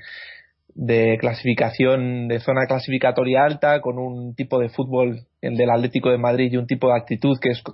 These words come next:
completamente distinta a la que hemos podido ver hoy. Eh, un once titular bastante seguro, de garantías,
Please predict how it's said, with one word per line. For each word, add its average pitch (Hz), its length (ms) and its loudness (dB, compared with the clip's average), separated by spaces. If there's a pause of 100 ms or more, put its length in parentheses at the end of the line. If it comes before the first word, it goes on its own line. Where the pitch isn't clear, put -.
completamente 123 680 0
distinta 135 440 0
a 123 80 2
la 120 40 0
que 120 80 -4
hemos 123 160 -2
podido 127 300 2
ver 131 120 4
hoy. 170 260 0 (840)
Eh, 135 580 4
un 156 140 -2
once 160 260 -2
titular 151 440 2
bastante 131 520 0
seguro, 196 540 0 (100)
de 131 120 -2
garantías, 165 680 0